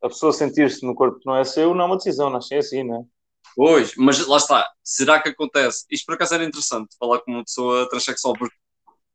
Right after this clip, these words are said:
Speaker 2: será
Speaker 1: Vamos
Speaker 2: que
Speaker 1: trazer?
Speaker 2: acontece no, assim que tens percepção de quem tu és, começas logo a ter essa sensação? Ou será que é tipo um momento na tua vida em que dizes, "Epá, isto para mim não dá", <laughs> estás a ver?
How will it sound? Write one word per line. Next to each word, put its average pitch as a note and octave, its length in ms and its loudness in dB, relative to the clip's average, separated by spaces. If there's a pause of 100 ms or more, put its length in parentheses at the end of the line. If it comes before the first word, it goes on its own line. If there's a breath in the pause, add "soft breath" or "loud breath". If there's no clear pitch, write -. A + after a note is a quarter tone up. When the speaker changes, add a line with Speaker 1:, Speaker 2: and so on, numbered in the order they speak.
(220)
Speaker 2:
será D3+ 360 4
Speaker 1:
Vamos F3+ 160 4
Speaker 2:
que - 0 -
Speaker 1:
trazer? C3+ 400 6
Speaker 2:
acontece C3 540 0
no, C#3 400 2
assim D3 320 0
que - 120 -12
tens D#3 380 0
percepção C#3 540 0
de G#2+ 60 -10 (840)
quem C#3+ 200 2
tu C3+ 200 0
és, A#2 440 0 (160)
começas C3+ 460 2
logo B2+ 300 0
a A#2 40 -4
ter B2+ 160 -2
essa A#2 220 -4
sensação? C3+ 600 -6 (720)
Ou C#3 120 2
será D3+ 340 4
que D3+ 80 0
é C3 40 2
tipo C#3 200 -4
um C#3+ 60 0
momento D3 340 2
na B2 80 -6
tua C3+ 220 0
vida E3+ 540 -2 (760)
em C#3 260 2
que C#3 360 0
dizes, B2 300 2
"Epá, A#2+ 220 4
isto - 140 -4
para A2 100 -8
mim A#2 80 -2
não A#2 140 -4
dá", D3 320 4 (100)
<laughs> - 120 -14
estás - 240 -2
a C#3 40 4 (100)
ver? D#3 280 0